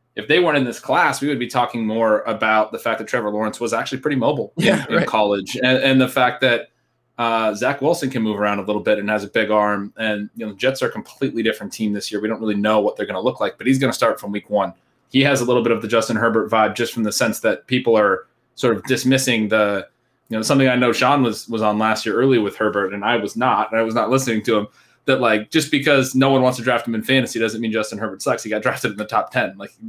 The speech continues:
Speaker 1: you know, be open to it. Uh, and, and that could very well be the case with Zach Wilson too. So there's, there's four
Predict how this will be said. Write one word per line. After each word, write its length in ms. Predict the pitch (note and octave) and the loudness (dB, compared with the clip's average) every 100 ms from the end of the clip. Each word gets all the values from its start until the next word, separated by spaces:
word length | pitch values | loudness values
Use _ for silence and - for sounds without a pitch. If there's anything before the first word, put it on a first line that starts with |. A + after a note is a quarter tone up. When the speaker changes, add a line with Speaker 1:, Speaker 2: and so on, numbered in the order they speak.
| G#2+ | -12
Speaker 1:
you 120 | A#2 | -10
know, 120 | G#2+ - | -10 -4
be 120 | A#2+ | 0
open 280 | A#2 A#2 G#2 | 0 0 -4
to 140 | G#2+ | -4
it. 160 | G2 _ _ _ _ _ - | -4 _ _ _ _ _ 0
Uh, 380 | B2+ B2+ A#2 A2+ | 4 4 4 4
and, 200 | C3+ C3 | 4 2
and 200 | C#3 C3+ | 4 4
that 140 | C3+ C3+ | 4 2
could 140 | C3 | 0
very 140 | B2+ C3 | 2 2
well 140 | A#2+ | 2
be 100 | A#2 | 0
the 60 | G#2+ | -2
case 220 | A#2 A2 | -4 -6
with 100 | G2+ | -4
Zach 200 | A2 - | -2 -2
Wilson 360 | A2+ B2 A2 | -2 -2 -4
too. 160 | - C#3+ | 0 0
So 180 | C3 A#2+ | 2 0
there's, 420 | A#2+ C3 - - | 0 -2 -4 -8
there's 340 | C3 B2 G#2+ - _ _ | -4 -4 -4 -12 _ _
four 800 | - - D3 F3 F3+ C3+ G#2 - | -20 -6 2 4 4 4 0 -6